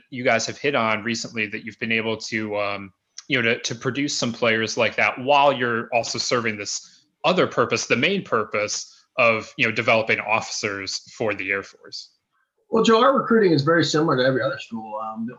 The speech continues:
Speaker 2: only thing that's a little bit different out here is the first thing I always ask is, "What are, how are your grades?" Um, 'cause if a kid doesn't have over a three point seven G P A, there's no, no reason even to bother to look.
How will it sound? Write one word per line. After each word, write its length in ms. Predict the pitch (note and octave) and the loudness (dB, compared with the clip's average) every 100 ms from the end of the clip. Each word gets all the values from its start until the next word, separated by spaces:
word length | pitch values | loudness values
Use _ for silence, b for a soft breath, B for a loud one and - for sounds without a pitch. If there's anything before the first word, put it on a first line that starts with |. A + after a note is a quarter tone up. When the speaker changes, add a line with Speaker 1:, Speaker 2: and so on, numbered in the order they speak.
| - | -4
Speaker 2:
only 160 | C#3 | -2
thing 100 | D3 | 0
that's 180 | C#3 - | -2 -4
a 20 | |
little 160 | C3 B2+ | -2 0
bit 180 | B2 - | -2 0
different 320 | C3+ C3+ B2+ | -2 -2 -4
out 160 | G#2+ | -2
here 220 | C3+ D3 C3 | 0 2 0
is 100 | A#2 | -2
the 100 | - | -4
first 240 | C3+ C3 | -4 -2
thing 100 | B2 | -4
I 160 | A2+ B2+ | 0 2
always 300 | C3 A2+ A2+ | 2 0 -4
ask 340 | - - - | -6 -6 -6
is, 300 | A2+ A2 - _ _ _ | -4 -6 -6 _ _ _
"What 100 | - | 2
are, 240 | D3+ D3 - - | 4 4 0 -6
how 80 | - | 2
are 100 | D#3+ | 6
your 140 | D3 A2+ | 6 4
grades?" 640 | A2 A2 - - - - _ _ _ _ - | 0 -2 -4 -8 -18 -18 _ _ _ _ 0
Um, 260 | A2 G#2+ | 2 2
'cause 140 | A2 B2+ | 4 2
if 80 | |
a 60 | C3+ | 4
kid 180 | D3+ F#3+ | 4 4
doesn't 260 | D3 B2+ | 4 2
have 220 | A#2+ A#2+ A#2 | 2 2 2
over 240 | A2+ A2+ | 0 -2
a 40 | |
three 300 | - B2 A#2 | -2 0 0
point 260 | A#2 A#2+ G#2 | 0 -4 -2
seven 360 | - A#2+ A2 G#2+ | -4 -4 -4 -2
G 260 | A2+ A#2 | 0 -2
P 160 | - A#2+ | 0 0
A, 60 | A#2 | 2
there's 180 | C3 | 0
no, 200 | B2+ A#2 - | 0 -2 2
no 160 | C#3 B2+ | 4 4
reason 360 | A#2 B2 A2+ | 4 0 0
even 240 | A#2 A#2 A2 | -2 -2 -2
to 40 | |
bother 340 | A2 A2 B2 A2+ | -4 0 0 -2
to 60 | A2 | -2
look. 300 | B2+ E3+ | -2 -2